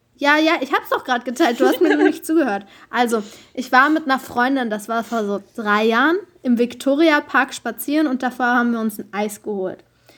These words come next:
Und sie hat sich zuerst Eis bestellt und sie hat Raffaello-Eis genommen. Und der,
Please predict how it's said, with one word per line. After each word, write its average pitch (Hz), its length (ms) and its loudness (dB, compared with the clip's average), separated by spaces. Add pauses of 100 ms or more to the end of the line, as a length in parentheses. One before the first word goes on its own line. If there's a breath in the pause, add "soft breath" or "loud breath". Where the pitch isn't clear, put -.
(400 soft breath)
Und 247 260 4
sie 269 220 6
hat 359 200 2
sich 339 200 -2
zuerst - 480 0
Eis 220 280 -4
bestellt 247 640 -4 (360 soft breath)
und 262 140 4
sie 269 260 4
hat 277 240 -2
Raffaello-Eis 240 1160 -2
genommen. 156 540 -10 (1200 soft breath)
Und 269 200 2
der, 247 340 4